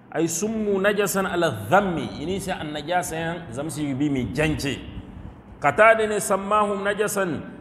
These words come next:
لأنهم يجنب-، يجنبون فلا يغتسلون، ويحدثون فلا يتوضؤون. Ay kan sigi ne chafarai se,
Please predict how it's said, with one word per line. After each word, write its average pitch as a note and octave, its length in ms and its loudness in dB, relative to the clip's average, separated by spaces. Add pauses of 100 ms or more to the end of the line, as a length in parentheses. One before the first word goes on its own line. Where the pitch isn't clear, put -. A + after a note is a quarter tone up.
(180)
لأنهم G3 800 2
يجنب-، F3+ 560 0
يجنبون F3 720 2
فلا D#3+ 240 2
يغتسلون، C#3+ 880 -2
ويحدثون E3+ 720 2
فلا E3 220 0
يتوضؤون. E3 760 0 (360)
Ay D3+ 140 2
kan A3 160 4
sigi G#3+ 240 2
ne G#3 80 4
chafarai F#3 480 2
se, F#3 160 2